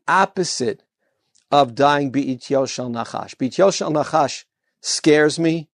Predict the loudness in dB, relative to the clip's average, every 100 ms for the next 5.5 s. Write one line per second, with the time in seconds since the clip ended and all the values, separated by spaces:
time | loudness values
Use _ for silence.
0 | _ _ -4 -2 0 2 2 0 -4 -2
1 | 0 0 -4 _ _ _ _ -6 0 0
2 | 2 4 4 2 0 0 -2 -4 -6 -2
3 | 0 2 0 -4 _ _ _ _ _ _
4 | -4 -2 0 0 0 2 2 2 -4 -4
5 | -6 -6 -8 -12 -18